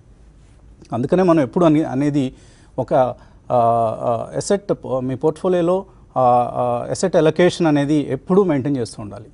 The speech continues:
మీ, మీ risk ప్రొఫైల్స్ని బట్టి తప్పనిసరిగా, ఆ, డెట్, equity, gold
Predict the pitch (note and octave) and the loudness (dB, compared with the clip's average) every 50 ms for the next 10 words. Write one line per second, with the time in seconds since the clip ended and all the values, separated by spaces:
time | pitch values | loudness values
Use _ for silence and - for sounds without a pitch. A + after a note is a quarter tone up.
0 | - _ - C#3 D3 D3+ D#3 D3+ C#3 C3 C#3 - - - - C#3+ B2 G#2+ - - | -20 _ -2 2 2 4 4 4 2 0 -2 -6 -6 -4 -2 -2 -2 -2 -4 -10
1 | - - - - C#3 C3 - - C3 C3 B2 - B2+ A2+ A#2+ G#2 - - C3 C#3 | -20 -20 -14 -8 -8 -6 -2 -2 -2 -2 -2 -6 -8 -8 -8 -10 -8 -8 -10 -10
2 | - - - - _ _ - - C3 - - G3+ G3 F#3+ - F3+ E3 E3+ D#3+ D3+ | -10 -14 -20 -20 _ _ -10 -10 -10 -6 -4 -2 -2 0 0 -2 -2 0 2 2
3 | A#2+ G#2+ - - - _ - - - _ - A#2+ A#2 A2+ A2+ A2 A2 - B2 B2 | 0 0 -2 -10 -20 _ -20 -20 -20 _ -10 -8 -6 -4 -4 -6 -6 -8 -10 -6
4 | A#2 B2 D3+ D#3 D3+ - - - - - D3 D3 C#3+ - C#3+ B2 C#3 C#3 C3 B2 | 0 2 2 2 2 -2 -12 -20 -10 -2 0 0 0 0 -2 -2 -2 -2 -4 -4
5 | C3+ A#2+ B2+ C#3 C3+ C3+ C#3 | -4 -2 -2 0 0 0 -2